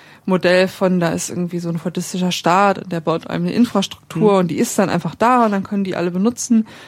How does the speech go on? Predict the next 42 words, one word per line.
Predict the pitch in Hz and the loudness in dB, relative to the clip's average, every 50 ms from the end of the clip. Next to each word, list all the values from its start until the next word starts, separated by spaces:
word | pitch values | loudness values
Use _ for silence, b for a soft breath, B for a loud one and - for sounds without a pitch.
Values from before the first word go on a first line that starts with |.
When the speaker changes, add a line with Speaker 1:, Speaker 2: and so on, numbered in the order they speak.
| B B - | B B 2
Speaker 1:
leben, | 196 208 208 202 202 | 4 6 6 6 6
sondern | 185 185 185 190 180 180 180 | 4 2 2 2 2 0 0
in, | - 71 - 190 185 180 180 175 - - - 85 - | 0 0 2 2 4 4 2 2 -2 -4 -8 -8 -6
in | - - 185 190 | -2 2 4 4
so | 170 170 | 4 4
einem | 170 170 170 | 4 4 4
neoliberalen | 165 165 190 214 214 202 202 190 190 185 185 180 180 | 4 4 4 4 4 4 2 2 2 2 2 2 2
Modell, | 180 175 - 185 180 180 | 0 2 2 2 2 2
wo | 175 | 2
aus | 175 175 180 - | 0 -2 -2 -2
allem | - - 180 190 190 202 202 208 214 | 0 2 2 4 4 4 4 2 2
kontinuierlich | 214 - 220 214 196 190 208 175 120 165 175 180 175 - | 2 2 2 2 2 2 0 0 2 0 0 -2 -2 -2
immer | - 190 180 175 170 | 0 0 2 2 0
wieder | 180 175 165 156 | 0 -2 -2 -2
neuer | 160 170 170 208 226 196 170 180 | -2 -2 0 0 2 2 2 2
Wert | 190 180 | 0 0
Speaker 2:
Mhm. | 185 | 0
Speaker 1:
geschafft | 202 208 190 180 - | -2 -4 -6 -8 -10
wird | - - | -10 -6
und | - | -2
immer | 185 185 180 175 180 | 0 2 4 4 6
neu | 175 175 170 214 | 6 6 6 4
geguckt | 233 208 190 - 220 220 - - | 2 2 0 0 -2 -2 -2 0
wird, | 196 185 175 175 175 B B B B B B B B B B | 0 2 2 0 -2 B B B B B B B B B B
was | - 175 - | -2 -2 0
kann | - 208 202 | 2 2 4
man | 196 190 180 | 4 4 4
da | 185 185 | 4 4
nochmal | 190 208 220 196 185 - | 4 4 4 4 2 2
innovativ | - 190 202 190 180 180 175 - - 226 220 208 - - | 2 2 2 4 4 2 0 0 0 0 0 2 2 2
neu | 196 185 190 190 | 2 2 2 2
verpacken, | - - - - - 214 - - 202 190 190 190 185 | 0 -4 -4 -4 -4 -2 2 2 4 4 4 4 2
in | - - 208 196 | 2 2 0 2
kleinere | - 190 185 190 196 196 185 | 2 2 2 2 2 2 0
Speaker 2:
Mhm. | |
Speaker 1:
Stücke | 165 160 180 - - 202 | 0 0 0 0 -2 -2
zerlegen | - - 196 185 180 190 190 190 190 190 | -2 0 0 2 2 2 2 2 0 -2
und | 180 - | -2 -2
anders | - 175 185 190 190 175 | -2 0 0 0 0 0
verkaufen | - 190 - - - 185 180 175 - - | -4 -8 -8 -2 0 2 2 2 0 -2
oder | 175 175 180 180 | -2 0 0 0
so, | 175 180 185 185 | 0 0 -2 -2